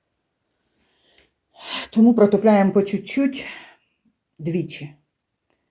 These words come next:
Бо як морозна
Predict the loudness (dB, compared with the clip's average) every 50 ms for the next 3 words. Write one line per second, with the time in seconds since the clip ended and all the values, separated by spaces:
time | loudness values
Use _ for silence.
0 | _ _ _ _ _ _ _ _ _ _ _ _ _ -8 -4 0 2 2 2 2
1 | 0 -2 0 0 0 0 0 -2 -2 -2 -2 0 0 2 4 4 6 6 4 2
2 | 0 -2 -6 -6 -6 -8 -12